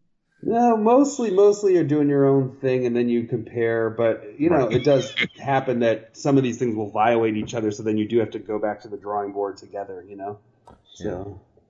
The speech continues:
Speaker 2: Yeah. I mean, uh, one of our, uh, friends and, and a, a, a past podcast guest, David Annandale, is working in the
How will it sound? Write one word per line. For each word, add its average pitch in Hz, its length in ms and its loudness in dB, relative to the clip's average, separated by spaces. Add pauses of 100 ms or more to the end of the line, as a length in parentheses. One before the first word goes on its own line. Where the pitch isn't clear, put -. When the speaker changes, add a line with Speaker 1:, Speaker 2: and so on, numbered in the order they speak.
Speaker 2:
Yeah. - 80 -2
I 233 120 2
mean, 87 140 -8
uh, 92 180 -8
one 104 200 -6
of 95 100 -6
our, 87 520 -4
uh, 82 40 -10 (300)
friends 90 380 -10
and, 80 300 -14
and 82 200 -16
a, 78 60 -16 (440)
a, 85 60 -14
a 73 40 -20 (360)
past 87 420 -10
podcast 85 460 -10
guest, 82 480 -14 (520)
David 90 280 -8
Annandale, 85 560 -8
is 80 240 -14
working 90 340 -12
in 78 100 -12
the 78 180 -14